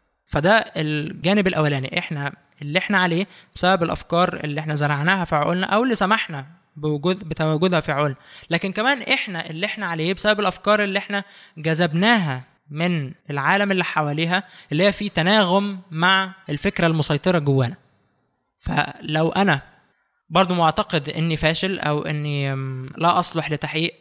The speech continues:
أي نجاح، هبتدي أجذب من العالم اللي حواليا الأفكار اللي تأكد ده. هبتدي أشوف السيناريوهات اللي بتأكد إن أنا فعلًا ما ينفعش، وهتبتدي تحصل مواقف معايا وأقابل الناس اللي هم يأكدوا لي الفكرة دي.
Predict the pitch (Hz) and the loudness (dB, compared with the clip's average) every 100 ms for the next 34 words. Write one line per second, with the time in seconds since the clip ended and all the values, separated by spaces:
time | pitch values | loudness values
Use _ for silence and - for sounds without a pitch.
0 | - 170 170 151 151 180 165 - _ _ | -4 -2 0 2 2 2 0 -8 _ _
1 | _ _ _ _ _ _ 147 156 - 214 | _ _ _ _ _ _ -8 -8 -2 0
2 | 208 196 190 151 139 131 156 175 165 - | 2 2 0 0 -2 0 0 0 -4 -10
3 | - 139 131 131 127 139 196 196 196 180 | -10 -8 -8 -10 -4 0 0 2 2 2
4 | 175 175 185 196 165 160 - 196 208 202 | 2 4 4 4 2 -2 0 4 6 4
5 | 180 180 170 190 - 143 131 - _ _ | 2 0 0 -4 -6 -10 -10 -10 _ _
6 | _ - - 190 160 190 180 190 - 165 | _ -8 -4 0 0 0 -2 0 0 2
7 | 165 160 180 185 165 - 175 - 170 165 | 2 2 0 -2 -6 -6 -8 -6 -4 -2
8 | 170 175 190 196 175 151 143 214 - - | 0 0 2 0 0 -2 -4 -8 -12 -18
9 | _ _ _ _ - 147 156 190 208 208 | _ _ _ _ -2 -2 0 2 2 2
10 | 196 180 170 170 190 180 175 147 180 180 | -2 -2 2 2 2 -2 -4 0 2 2
11 | 170 190 190 170 170 180 170 170 190 190 | 2 2 2 2 2 0 0 0 0 -2
12 | 175 170 - 175 196 160 170 - 139 | -2 -4 -2 0 0 -2 -6 -8 -12